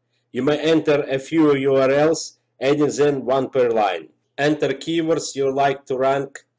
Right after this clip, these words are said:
one per line. And now you have just add article which will be posted, uh, with backlinks to your site. You can use your own unique article or spinnable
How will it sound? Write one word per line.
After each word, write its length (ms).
one 280
per 200
line. 340
And 180
now 240
you 240
have 180
just 440
add 340
article 760
which 440
will 240
be 280
posted, 420
uh, 320
with 240
backlinks 460
to 100
your 160
site. 400
You 120
can 220
use 340
your 360
own 220
unique 400
article 540
or 100
spinnable 680